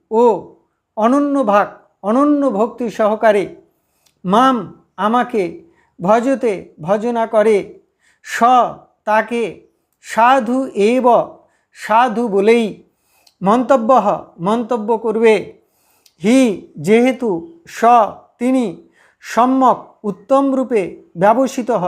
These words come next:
নিশ্চয় বুদ্ধি সম্পন্ন হয়েছেন। তাহলে এই শ্লোকটির বঙ্গানুবাদ কি দাঁড়ালো? যদি অতি দুরাচারী ব্যক্তিও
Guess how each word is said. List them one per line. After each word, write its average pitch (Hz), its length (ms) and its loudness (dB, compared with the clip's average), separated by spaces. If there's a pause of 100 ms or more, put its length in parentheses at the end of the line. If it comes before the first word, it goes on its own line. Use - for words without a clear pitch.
(180)
নিশ্চয় 226 480 -2
বুদ্ধি 226 400 -2 (560)
সম্পন্ন 220 680 0
হয়েছেন। 226 420 2 (2250)
তাহলে 247 340 4
এই 247 400 0
শ্লোকটির 269 680 -2 (180)
বঙ্গানুবাদ 240 720 2
কি 226 120 -4
দাঁড়ালো? 247 600 2 (760)
যদি 254 640 2 (100)
অতি 233 300 2
দুরাচারী 277 600 0
ব্যক্তিও 240 760 -4